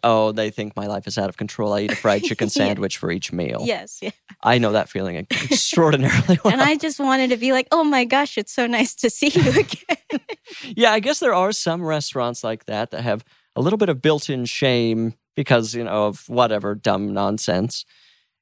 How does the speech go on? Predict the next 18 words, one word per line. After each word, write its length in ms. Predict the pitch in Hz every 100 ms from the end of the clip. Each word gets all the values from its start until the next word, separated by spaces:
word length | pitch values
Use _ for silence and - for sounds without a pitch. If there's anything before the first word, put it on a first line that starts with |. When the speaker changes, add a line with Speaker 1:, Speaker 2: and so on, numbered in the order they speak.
| _
Speaker 1:
that, 260 | 123 117 -
uh, 120 | 127
you 180 | 117 120
go 160 | 117 123
to 180 | - 113
regularly. 440 | 123 135 107 107
You 120 | 117
kind 220 | - 147
of 60 | 120
wanna 260 | 113 113 107
be 340 | 104 117 104
incognito, 680 | 117 117 104 113 135 - 127
Speaker 2:
Mm-hmm, 200 | 220 208
mm-hmm. 340 | 185 156 - 196
Speaker 1:
kind 300 | 110 107 107
of, 360 | 104 101 - 95
uh, 420 | 95 92 87 110
discreet. 720 | - - - 135 101 - -